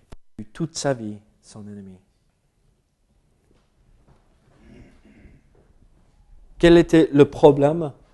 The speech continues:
la racine de, de ce problème, ou le noyau au, au milieu de ce fruit ? En fait, on a vu,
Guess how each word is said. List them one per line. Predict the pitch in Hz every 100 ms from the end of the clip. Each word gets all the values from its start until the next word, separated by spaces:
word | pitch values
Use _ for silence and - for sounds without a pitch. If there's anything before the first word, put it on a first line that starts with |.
| _ _
la | 127 120
racine | - 147 - 170 160
de, | 139 139
de | 135 131
ce | 135
problème, | - 131 139 147
ou | 139
le | 123
noyau | 123 123 139 151 123
au, | - - -
au | 131
milieu | 127 127 131
de | 127
ce | -
fruit ? | 123 - 135 - _ _ _ _ _ _ _ _ _ _ _ -
En | 113
fait, | - 147 - - - - - - - - _ _ _ _ _
on | - 113
a | 110
vu, | 113 151 127